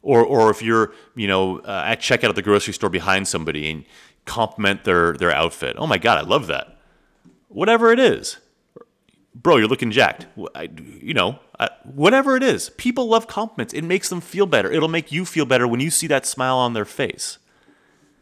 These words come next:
So, so, you know, kind of putting, putting a bow on it, I really want to emphasize, wake up tomorrow and try to be a little bit better than you were today.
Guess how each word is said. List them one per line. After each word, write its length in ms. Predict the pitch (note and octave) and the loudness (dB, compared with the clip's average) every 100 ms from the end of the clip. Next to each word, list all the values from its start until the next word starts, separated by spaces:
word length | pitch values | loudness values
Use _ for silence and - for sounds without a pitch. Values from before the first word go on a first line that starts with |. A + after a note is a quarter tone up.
| _ _ _ _ _ _ _ _ _ | _ _ _ _ _ _ _ _ _
So, 300 | - E3+ - | 0 0 2
so, 480 | - D3+ C#3+ C3+ - _ _ _ _ _ _ _ _ _ _ _ | 0 2 2 0 -8 _ _ _ _ _ _ _ _ _ _ _
you 80 | - | -6
know, 160 | D#3+ A#2 | -2 -2
kind 200 | - E3 | -2 0
of 260 | B2 - - | 0 -4 -2
putting, 320 | E3+ - - | -2 -2 -8
putting 240 | - F3+ | -4 -2
a 40 | B2 | -2
bow 360 | F2+ B2 F3 | 2 2 2
on 160 | E2+ C#2+ | 0 -4
it, 160 | D#2 - _ _ _ _ _ _ _ - - | -8 -10 _ _ _ _ _ _ _ -20 -8
I 80 | - | -2
really 380 | A#2+ A2 B2+ F3+ | 0 2 0 0
want 300 | C#3 B2+ B2+ | 0 0 -2
to 120 | D3+ | -6
emphasize, 720 | D3 F3 F3 - A#1 G1+ - - _ _ _ _ _ _ _ _ _ - | -8 -10 -8 -6 -6 -8 -14 -20 _ _ _ _ _ _ _ _ _ -16
wake 400 | G2 A#2+ F3+ - | -2 0 2 0
up 140 | D3 | -2
tomorrow 480 | - F2+ C#2+ - - _ _ _ _ _ _ _ _ _ | -4 -10 -10 -10 -16 _ _ _ _ _ _ _ _ _
and 160 | A2 G#2+ | -8 -8
try 320 | - C3+ D3 | -4 0 0
to 80 | E3+ | 0
be 440 | C3 B2+ A#2+ A#2+ - | -2 -2 -2 -4 -6
a 80 | F#2+ | -6
little 420 | G2 G2+ B2+ D3 | -4 0 0 0
bit 220 | C#3+ C#3+ | -2 -2
better 180 | G2+ G2 | 0 0
than 160 | F#2 | -2
you 100 | F2+ | -6
were 160 | F2 E2+ | -6 -6
today. 360 | - - G1+ | -8 -10 -10